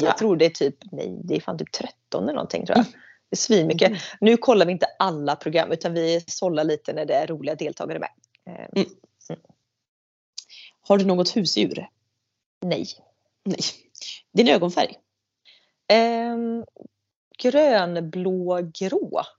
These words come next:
Speaker 2: Mm. Gud, det här är så tråkiga frågor nu, va? Men, ja, hur lång är du?
Speaker 1: En, ja, i passet tror jag det står en och, eh, sextioåtta.
Speaker 2: Hårfärg?
Speaker 1: Ja.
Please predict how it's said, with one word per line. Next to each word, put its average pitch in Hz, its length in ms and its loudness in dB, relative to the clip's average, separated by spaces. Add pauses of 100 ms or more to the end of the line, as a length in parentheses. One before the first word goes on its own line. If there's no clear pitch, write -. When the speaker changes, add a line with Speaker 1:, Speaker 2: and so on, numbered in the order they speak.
(840)
Speaker 2:
Mm. 196 120 -6 (1120)
Gud, 170 120 -2
det 175 60 -4
här 165 120 -2
är 160 40 -4
så - 180 -6
tråkiga 151 360 -10
frågor 156 240 -4
nu, 151 100 -4
va? - 180 0
Men, 175 120 4
ja, - 220 4
hur 208 120 2
lång 202 240 2
är 147 80 -2
du? 143 160 -4 (1040)
Speaker 1:
En, 190 400 -4 (240)
ja, 170 220 -2 (100)
i 208 120 0
passet 214 440 -4
tror 170 120 2
jag 165 80 2
det 165 40 -14
står - 180 -2
en 165 280 -4
och, - 460 -12
eh, 147 400 -2 (400)
sextioåtta. - 1300 -6 (1300)
Speaker 2:
Hårfärg? - 500 -4 (1500)
Speaker 1:
Ja. - 440 -18